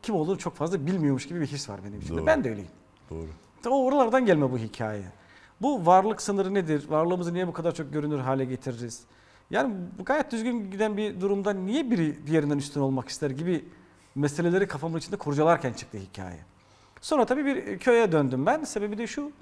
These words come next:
Speaker 1: e, köy bunun en belirgin olduğu alan.
Speaker 2: Evet.
Speaker 1: E, öyle diyelim işte köye bir kış çökmüştür. Artık yapacak hiçbir şey yoktur. Hepiniz eşitsinizdir aslında.
Speaker 2: <laughs>
Speaker 1: Hani ne övünebileceğiniz bir mal vardır, ne görünürlüğünüz vardır falan.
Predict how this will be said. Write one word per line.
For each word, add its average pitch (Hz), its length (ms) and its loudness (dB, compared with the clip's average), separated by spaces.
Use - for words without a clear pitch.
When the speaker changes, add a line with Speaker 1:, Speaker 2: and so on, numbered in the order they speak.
Speaker 1:
e, 139 760 0
köy 269 220 2
bunun 233 180 0
en 226 180 0
belirgin 160 280 2
olduğu 135 260 2
alan. 95 200 -4
Speaker 2:
Evet. 78 200 -6
Speaker 1:
E, 120 400 -4
öyle 185 200 6
diyelim 135 160 0
işte 139 160 -6
köye 165 220 -2
bir 170 100 -2
kış - 240 -4
çökmüştür. 127 420 -6
Artık 214 220 -4
yapacak 196 240 -6
hiçbir - 140 -14
şey 160 100 -4
yoktur. - 180 -6
Hepiniz 214 260 -4
eşitsinizdir 139 440 -6
aslında. 104 380 -12
Speaker 2:
<laughs> 165 100 2
Speaker 1:
Hani 143 160 0
ne 226 100 4
övünebileceğiniz 180 720 0
bir 175 80 0
mal 165 280 0
vardır, 160 380 -2
ne 180 80 -2
görünürlüğünüz 165 640 -4
vardır 143 260 -2
falan. 269 280 -6